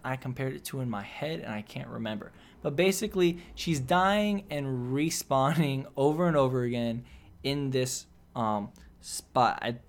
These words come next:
I think she died twenty, twenty-something times. Um, not too sure, and she dies a bunch of different ways. And then towards, I believe, episode five or six, we find out that this same death loop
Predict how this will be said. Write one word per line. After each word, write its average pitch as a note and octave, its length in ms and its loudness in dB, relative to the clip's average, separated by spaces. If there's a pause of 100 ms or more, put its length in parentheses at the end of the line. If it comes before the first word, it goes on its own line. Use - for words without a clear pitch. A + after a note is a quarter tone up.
(280)
I C3 80 -4
think G3+ 320 -4
she G#3 140 -2
died E3+ 420 2
twenty, F#3 840 -4 (480)
twenty-something G#3 560 0
times. A3 480 0 (440)
Um, D3 440 4
not D#3+ 180 4
too E3+ 100 -4
sure, F3+ 160 2
and E3+ 80 2
she F3 80 -2
dies D#3+ 280 6
a D3+ 40 -2
bunch F3 220 0
of G3+ 60 -8
different G#3 280 -2
ways. C#3 380 0 (580)
And E3 160 2
then E3+ 180 2
towards, G3 760 4
I E3 100 -4
believe, E3+ 420 0 (120)
episode F3 680 -2
five G#3+ 500 -2
or A#3+ 80 -4
six, - 600 -4 (320)
we E3+ 100 2
find E3 400 0
out D#3+ 220 2
that C3+ 180 -6
this C#3 160 -4
same G3 440 0
death F#3+ 400 0
loop B2+ 360 -4